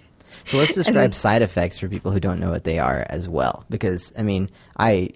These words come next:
Speaker 1: I never heard the term side effects
Speaker 2: Mm.
Speaker 1: before I started learning about functional programming too. So even that
Speaker 2: Mm-hmm.
Speaker 1: itself, like, what's a side effect?
Speaker 2: Yeah, so I think the way that I would describe it is, um, so you can have a function that either, uh, returns just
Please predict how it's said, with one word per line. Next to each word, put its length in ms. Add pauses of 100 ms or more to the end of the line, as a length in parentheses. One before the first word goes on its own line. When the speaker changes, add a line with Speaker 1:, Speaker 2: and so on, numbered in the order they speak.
(120)
Speaker 1:
I 140
never 280
heard 260
the 80
term 260
side 180
effects 380
Speaker 2:
Mm. 40
Speaker 1:
before 340
I 80
started 340
learning 220
about 160
functional 280
programming 380
too. 220
So 260 (240)
even 240
that 140
Speaker 2:
Mm-hmm. 80
Speaker 1:
itself, 340
like, 180
what's 240
a 60
side 260
effect? 480 (920)
Speaker 2:
Yeah, 320
so 320
I 120
think 240
the 80
way 160
that 160
I 100
would 100
describe 400
it 200
is, 480
um, 420 (320)
so 180
you 100
can 120
have 180
a 60
function 420
that 220
either, 640 (100)
uh, 260
returns 420
just 240